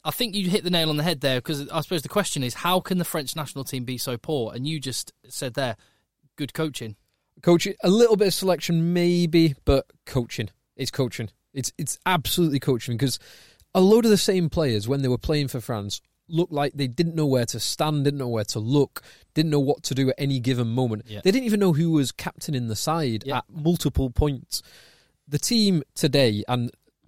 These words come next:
Speaker 2: particularly the Toulouse team, who after twenty odd minutes went down to fourteen men, and I've said in the past that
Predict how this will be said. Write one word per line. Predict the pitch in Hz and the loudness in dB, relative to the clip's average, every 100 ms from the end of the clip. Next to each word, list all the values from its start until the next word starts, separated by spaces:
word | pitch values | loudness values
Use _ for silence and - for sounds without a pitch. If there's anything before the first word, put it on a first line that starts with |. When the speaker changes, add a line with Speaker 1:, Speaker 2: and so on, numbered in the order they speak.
| _ | _
Speaker 2:
particularly | - - 190 175 - 139 | 0 2 0 2 0 0
the | 113 | -2
Toulouse | - 123 127 120 - | -2 0 2 2 -2
team, | 113 92 95 - _ _ _ - | -6 -6 -8 -12 _ _ _ 2
who | 143 156 151 - _ - | 6 6 4 0 _ -12
after | 147 - | -6 -4
twenty | 135 - 180 160 | -2 -2 0 2
odd | 135 | 2
minutes | 131 120 - - | 0 -2 -4 -10
went | 123 139 147 143 127 | -2 0 0 -4 0
down | 151 156 147 | 2 4 2
to | 131 | -2
fourteen | - 139 127 139 120 | 0 0 2 0 0
men, | 107 104 - _ _ _ _ | 0 -2 -6 _ _ _ _
and | 131 135 | 0 2
I've | - | 4
said | 175 151 | 2 2
in | 139 | 0
the | |
past | - 139 - - | 2 0 0 -4
that | 113 | -2